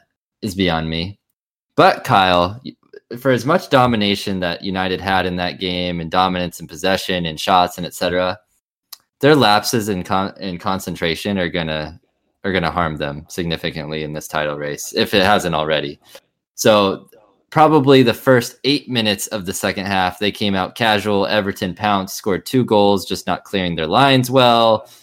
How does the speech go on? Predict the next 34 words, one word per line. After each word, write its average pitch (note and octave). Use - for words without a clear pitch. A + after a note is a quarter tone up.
not E2+
marking A#2
like G2+
they G#2
should. G#2
Uh, F2
James, A2+
despite F#2+
scoring, G2+
was E2
really G2
bad F2
in F#2
this F#2
first F#2+
half F#2
as D#2+
well. E2
Um, D#2
deservedly F2
yanked E2
off, D#2+
and F2+
I F2
think G2+
he F#2+
had F2+
a E2
little, E2
um, D2+
injury E2+
as D2+
well. D#2+
But D#2